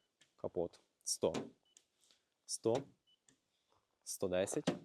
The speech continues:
Сто три. Вісімдесят вісім. Шістдесят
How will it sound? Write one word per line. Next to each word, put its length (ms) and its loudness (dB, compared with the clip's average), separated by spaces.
Сто 240 -2
три. 300 4
Вісімдесят 580 0
вісім. 400 0
Шістдесят 640 2